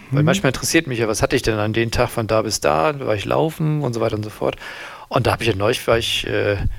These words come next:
laufen und wollte mir das angucken und ich konnte das, da musste ich dann irgendwie in die andere App gehen und, ah, hat jedenfalls nicht richtig funktioniert. Und jetzt, aber jetzt hat er die drin, anscheinend hat er die nicht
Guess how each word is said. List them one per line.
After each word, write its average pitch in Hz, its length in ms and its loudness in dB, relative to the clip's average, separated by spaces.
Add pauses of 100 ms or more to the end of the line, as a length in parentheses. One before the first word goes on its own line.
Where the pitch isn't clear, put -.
(140)
laufen 107 400 0
und 110 160 -2
wollte 110 160 0
mir 120 60 -2
das 104 160 -2
angucken 175 600 -4
und 131 300 -2
ich - 180 -10
konnte 117 240 -2
das, - 420 -4
da 107 100 -4
musste 113 360 -6
ich - 120 -10
dann 123 220 -2
irgendwie 120 440 -2
in 113 100 0
die 113 140 0
andere 123 300 2
App - 140 -8
gehen 104 260 0
und, - 440 -6 (180)
ah, - 120 -8 (460)
hat 160 140 2
jedenfalls 143 260 2
nicht 113 120 -4
richtig - 240 2
funktioniert. 95 500 -12
Und 101 100 -10
jetzt, 143 140 4
aber 127 140 0
jetzt 131 160 2
hat - 80 2
er 147 80 -12
die 139 140 -14
drin, 143 220 -6
anscheinend 117 320 -2
hat 113 80 -4
er 123 60 0
die 120 60 0
nicht 123 180 0